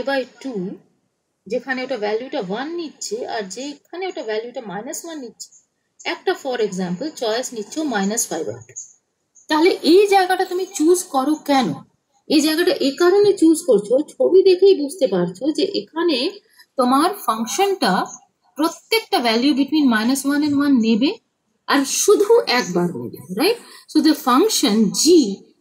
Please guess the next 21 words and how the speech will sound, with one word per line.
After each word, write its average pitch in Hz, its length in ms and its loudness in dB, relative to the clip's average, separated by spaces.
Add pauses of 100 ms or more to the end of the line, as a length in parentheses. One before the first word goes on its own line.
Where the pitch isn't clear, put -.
(140)
is 262 80 4 (180)
bijective 277 720 2 (580)
when 269 220 2
you 370 80 8 (140)
restrict - 480 -8 (100)
its, - 160 -12 (280)
uh, 208 120 -2 (160)
domain 240 460 -4 (640)
to, 302 80 0 (1080)
আমি, 277 120 -2 (160)
আহ, 196 80 -2 (100)
dots 285 260 -2 (100)
দিচ্ছি 294 340 -2
না, 175 120 -4
কারণ 233 220 -10
dots 220 260 -8
দিলেই 254 340 -2
আমার 220 140 -14 (300)
ভীষণ 202 320 -6
বোর 175 160 -12 (100)
করছে। 156 260 -12